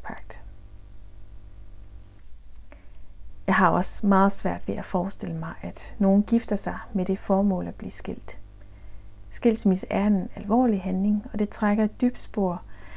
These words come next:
både i de direkte og indirekte involverede personer. Og jeg tror, at noget af forklaringen på, at det gør så ondt, det er, at det faktisk er en handling, der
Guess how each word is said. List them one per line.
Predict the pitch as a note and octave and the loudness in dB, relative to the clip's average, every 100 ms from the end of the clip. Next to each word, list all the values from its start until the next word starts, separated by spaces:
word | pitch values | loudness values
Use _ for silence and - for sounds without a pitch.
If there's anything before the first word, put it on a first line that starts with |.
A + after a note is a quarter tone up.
| - - - - | -12 -12 -10 4
både | G#3 G#3 A3+ F3 | 8 12 12 10
i | D#3+ - | 2 -2
de | E3 D#3+ - | -2 2 6
direkte | A3 F#3+ - | 6 6 2
og | E3 | 0
indirekte | F#3 G3+ F3+ F3 - | 2 2 -2 -6 -4
involverede | F3 E3 F3 F3+ E3+ | -2 -2 0 0 -2
personer. | - - G3+ - - - - - - - - - - - - - - - - - - - - - - - - - - - | -6 -6 -6 -6 -8 -10 -14 -14 -16 -14 -12 -12 -12 -14 -16 -16 -16 -16 -16 -16 -16 -16 -18 -16 -14 -12 -10 -12 -12 2
Og | A3 | 4
jeg | A3 | 6
tror, | C4+ | 8
at | A#3+ | 8
noget | G#3+ | 8
af | A3+ | 4
forklaringen | G#3+ - F3+ F3 | 0 -4 -2 -2
på, | - | -2
at | F#3+ - | -4 -4
det | G3 | -4
gør | F3+ | -4
så | F#3+ F3+ | -2 -4
ondt, | F3 - | -4 -2
det | F#3 | -2
er, | F3 F3+ | -2 -6
at | F#3+ - | -10 -8
det | G3+ G3 | -8 -6
faktisk | G#3 G#3+ - | -4 -2 0
er | |
en | G3 | 2
handling, | G3 G3+ A3 G#3+ | 4 4 6 4
der | F#3 | 0